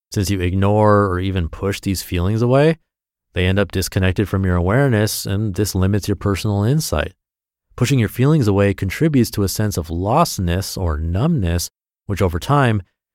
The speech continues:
has an enormous impact on your life. In addition, worries that are ignored or actively pushed away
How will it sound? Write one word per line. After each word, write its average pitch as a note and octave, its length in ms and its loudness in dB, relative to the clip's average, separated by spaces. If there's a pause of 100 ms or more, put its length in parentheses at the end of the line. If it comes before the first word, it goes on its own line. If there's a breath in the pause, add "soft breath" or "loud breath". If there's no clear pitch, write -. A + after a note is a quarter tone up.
has - 180 -6
an G#2 80 0
enormous G2 480 0
impact E2 460 -2
on D2+ 100 -2
your D2 160 -6
life. D#2+ 400 -4 (840)
In A#2 120 2
addition, G#2+ 720 0
worries A2+ 520 0
that G2 160 0
are F2+ 180 0
ignored G2 560 0
or E2 160 -2
actively E2+ 480 -2
pushed - 380 -2
away G2 480 0